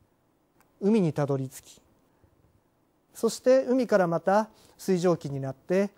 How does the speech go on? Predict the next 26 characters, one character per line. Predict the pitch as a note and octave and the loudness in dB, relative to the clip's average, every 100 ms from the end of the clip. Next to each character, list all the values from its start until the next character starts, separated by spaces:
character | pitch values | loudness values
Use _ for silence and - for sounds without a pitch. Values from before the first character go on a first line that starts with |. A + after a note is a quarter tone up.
| _ _ _ _ _ _ _ - | _ _ _ _ _ _ _ -6
雨 | F#3 G#3 | 0 0
に | D3+ C3+ | -2 -8
変 | - C#3 | -4 -4
わ | |
っ | C3 | -4
て | - | -8
い | B2+ | -10
く、 | - - _ | -12 -20 _
そ | - F#3 | -6 -2
う | E3+ | 0
い | |
う | D#3+ | 0
水 | D#3 E3+ A3+ | -2 -2 0
の | G#3 | 0
循 | F3 E3 | -2 -6
環。 | D#3 C#3+ C3+ F#3 _ _ _ _ _ _ _ _ _ _ _ _ _ _ _ _ _ _ _ _ _ _ | -6 -10 -10 -18 _ _ _ _ _ _ _ _ _ _ _ _ _ _ _ _ _ _ _ _ _ _
そ | - C4 | 0 0
の | C#4+ | 2
二 | - C#4+ | 2 2
つ | D4 | 2
に | B3 B3+ F3+ | 0 -2 2
代 | F#3 F#3+ | 2 2
表 | F#3+ F3+ | 0 0
さ | - | 0
れ | F3 F3 | 0 2
る | G3 A#3 | 2 0